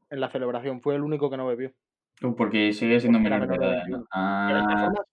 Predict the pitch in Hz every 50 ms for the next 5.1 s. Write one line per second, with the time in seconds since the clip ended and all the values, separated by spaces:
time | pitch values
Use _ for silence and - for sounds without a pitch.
0 | _ _ - 151 147 185 185 180 180 156 147 - 175 170 175 170 160 143 135 131
1 | 131 131 - - 127 120 120 139 170 175 - - 120 - - 110 101 - _ _
2 | _ _ _ _ _ _ _ - 147 156 160 151 165 156 - - 156 147 - 151
3 | 160 160 151 135 - - 160 185 185 - - 147 131 117 98 120 120 113 - -
4 | 104 135 151 120 - _ _ _ _ _ _ _ _ _ _ _ - - 101 92
5 | 87